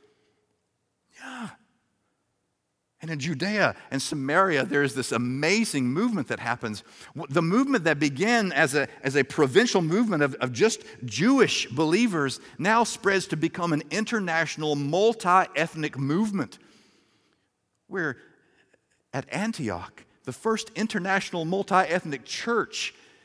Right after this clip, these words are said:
is created, and there are boundaries that disappear and divisions that are erased, ethnic,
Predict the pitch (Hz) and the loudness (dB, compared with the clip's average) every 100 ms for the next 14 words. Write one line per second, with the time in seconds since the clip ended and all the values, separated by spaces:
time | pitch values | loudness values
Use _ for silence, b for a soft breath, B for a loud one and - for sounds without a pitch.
0 | b b b - - 147 202 196 120 117 | b b b -12 -6 -2 -2 -2 -2 -2
1 | 165 185 143 139 113 B B 107 160 214 | 0 0 2 0 -2 B B -4 0 0
2 | 226 127 120 107 120 113 127 113 - 208 | -2 -4 -6 -4 -6 -6 -6 -8 -8 -6
3 | 233 135 110 113 110 110 226 240 185 104 | -4 -4 -4 -4 -4 -4 -4 -4 -4 -4
4 | 117 120 117 107 113 220 277 - - B | -4 -4 -4 -4 -6 -4 -6 -8 -12 B
5 | B B B B _ - 180 - 185 123 | B B B B _ -12 -10 -6 -6 -6
6 | - | -12